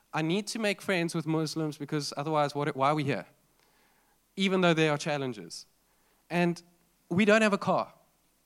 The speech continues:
So you know how my mind works? Sovereignly, I am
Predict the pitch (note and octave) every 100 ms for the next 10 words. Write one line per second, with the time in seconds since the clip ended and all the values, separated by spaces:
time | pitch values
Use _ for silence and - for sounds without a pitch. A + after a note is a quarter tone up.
0 | _ _ _ _ _ _ _ - - F#3
1 | F3+ F3+ G3+ G#3 G3+ G3 G3 G3 D4+ -
2 | - - _ - - A3+ A3+ F#3+ D3+ B2
3 | E3 G3 _ _ _ _ C#3+ C#3+ C3 C#3+
4 | C#3+